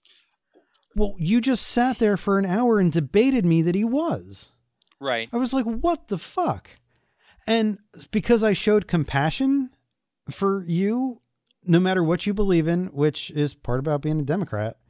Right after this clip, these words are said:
Speaker 1: now you're all of a sudden changing your tune? Like, I, I, I don't understand these people. You, you're literally
Speaker 2: Well
Speaker 1: arguing with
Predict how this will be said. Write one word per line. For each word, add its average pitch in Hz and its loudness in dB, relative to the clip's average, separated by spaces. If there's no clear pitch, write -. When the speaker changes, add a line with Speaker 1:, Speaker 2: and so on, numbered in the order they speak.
Speaker 1:
now 170 2
you're 202 0
all 160 4
of 202 0
a 196 0
sudden 196 0
changing 190 -2
your 147 -4
tune? 269 -2
Like, 185 -4
I, 156 -10
I, 165 -6
I 143 -8
don't 151 0
understand 147 -4
these 117 -6
people. 101 2
You, 151 -8
you're 156 -4
literally 175 -2
Speaker 2:
Well 156 -2
Speaker 1:
arguing 151 0
with 127 -4